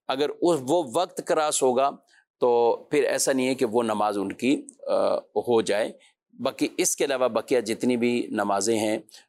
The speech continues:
تو وہ اگر دوسرے وقت میں بھی جا کر ختم ہو رہی ہوں اور اس میں شروع ہوئی تھی، اس میں ختم ہو رہی، نماز ادا ہو جائے گی۔ لیکن عصر میں ظاہر ہے اتنی تاخیر کرنا کہ مکروہ وقت ہی آ جائے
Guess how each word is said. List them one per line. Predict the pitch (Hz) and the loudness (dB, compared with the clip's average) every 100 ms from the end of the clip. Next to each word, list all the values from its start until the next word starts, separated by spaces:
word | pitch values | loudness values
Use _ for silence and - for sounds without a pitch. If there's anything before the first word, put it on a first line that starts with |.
| _ | _
تو | - 107 104 - | 0 2 2 0
وہ | 113 131 123 | -2 0 2
اگر | 120 | -2
دوسرے | 98 113 131 160 165 | -2 0 0 2 0
وقت | 151 147 156 | 0 0 0
میں | 156 | 0
بھی | 139 | 0
جا | 123 | 0
کر | 120 117 | 0 -2
ختم | - 107 113 | -2 -2 0
ہو | 98 101 | 2 0
رہی | 98 | 0
ہوں | 92 98 - _ _ _ _ | -4 -6 -10 _ _ _ _
اور | 98 101 101 101 - | -2 0 0 -2 -4
اس | 156 - 156 | -4 -2 0
میں | 139 | 0
شروع | - 143 175 | 2 2 2
ہوئی | 165 160 | 2 0
تھی، | 156 151 147 - _ - | 2 0 0 -6 _ -4
اس | 127 - | -2 0
میں | 135 | -2
ختم | - 110 127 | -2 -2 0
ہو | 120 117 | 2 2
رہی، | 131 131 - _ _ | 0 -2 -10 _ _
نماز | 117 127 139 113 | -2 0 0 -2
ادا | 98 101 | 0 0
ہو | 101 | 2
جائے | 101 120 | 0 0
گی۔ | 127 160 - - - | 0 -2 -4 -12 -4
لیکن | 117 117 107 104 - | 0 0 0 -2 -4
عصر | 123 - 135 | -4 0 0
میں | 131 127 | 2 2
ظاہر | 110 117 123 | 2 2 0
ہے | 123 | 0
اتنی | 104 - 123 | -2 -2 -2
تاخیر | 113 104 - 123 107 | 0 -2 -2 -2 0
کرنا | 110 110 110 | -2 -2 -2
کہ | 110 | -2
مکروہ | 101 98 - 123 104 | -2 -2 0 0 0
وقت | 113 - | -2 -4
ہی | 107 120 110 | -4 0 0
آ | 98 | 2
جائے | 104 | 0